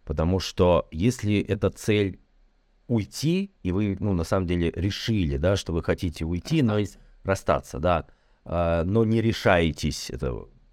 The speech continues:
Speaker 1: сделать, то здесь, наверно, а, вот не, не нужно тянуть там кота за яйца, лучше там набраться смелости.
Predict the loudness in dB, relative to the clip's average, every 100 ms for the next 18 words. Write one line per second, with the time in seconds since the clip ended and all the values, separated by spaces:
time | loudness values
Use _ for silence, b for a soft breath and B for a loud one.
0 | -20 -20 -20 -20 -18 -16 -2 0 0 -4
1 | -14 _ _ _ -4 0 -2 0 2 4
2 | 4 4 4 4 2 -2 _ _ 0 2
3 | 4 2 0 -4 -8 -4 -4 -2 0 2
4 | 2 2 2 0 -2 0 0 0 -4 -14
5 | -14 -8 -2 0 0 0 2 2 2 2
6 | 4 2 -4 -8 -6 -4 0 0 -2 -8
7 | _ -6 -2 0 2 2 0 -8 -2 2
8 | 2 2 -2 -4 -2 0 -2 -2